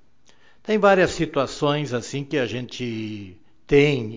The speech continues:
e que traz nesta casa e que vocês também trazem, porque todas as comunidades têm os seus problemas. Conserto do calçamento junto à igreja e à creche no bairro Bela Vista.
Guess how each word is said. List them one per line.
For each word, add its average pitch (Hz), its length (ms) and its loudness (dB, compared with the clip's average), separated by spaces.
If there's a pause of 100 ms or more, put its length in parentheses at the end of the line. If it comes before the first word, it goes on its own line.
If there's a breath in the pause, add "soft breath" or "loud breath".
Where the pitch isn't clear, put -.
e 101 40 -16
que 123 160 -8
traz 131 560 2
nesta 117 320 -8
casa 139 380 -4
e - 20 -6
que - 80 -12
vocês 156 460 -2
também 113 400 -4
trazem, 123 580 -8 (1200)
porque - 200 -12
todas 190 560 -2
as 113 160 -6
comunidades 120 640 -6
têm 123 160 -8
os 104 100 -14
seus 113 240 -10
problemas. 92 680 -12 (1400 loud breath)
Conserto 175 540 0
do 151 140 -6
calçamento 135 1000 -4 (560 soft breath)
junto 156 360 -4
à 151 80 0
igreja 135 540 0
e 120 140 0
à 117 80 0
creche 120 580 -6
no 101 100 -12
bairro 110 300 -6
Bela 104 260 -10
Vista. 87 460 -20